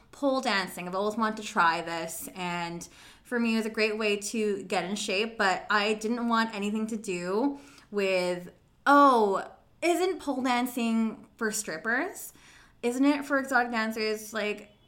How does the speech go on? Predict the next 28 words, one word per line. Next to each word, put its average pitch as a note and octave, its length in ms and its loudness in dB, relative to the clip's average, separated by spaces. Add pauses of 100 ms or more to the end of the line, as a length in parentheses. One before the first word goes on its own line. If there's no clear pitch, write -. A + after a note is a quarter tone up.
(120)
do A3+ 100 -2
I B3 60 4
have B3+ 80 2
to D4+ 80 -4
take B3+ 180 -4
off A#3+ 160 2
my A3 80 -2
clothes?" A3 800 -6
<laughs> C4 80 4
Like, F4+ 240 8
again, A#3+ 280 6
all A#3+ 160 0
these D4 180 -2
question C4 440 4
marks. B3 460 6
And G#3+ 320 0 (460)
basically, D4+ 440 0
I C4+ 260 6
had D4 640 2
started A#3 320 -2
pole A#3+ 140 -4
dancing A3+ 260 0
because G#3+ 240 -4
the G#3 60 -10
studio, A3+ 720 0 (500)
uh, G3+ 160 2
that G3+ 140 0
I F#3+ 300 -2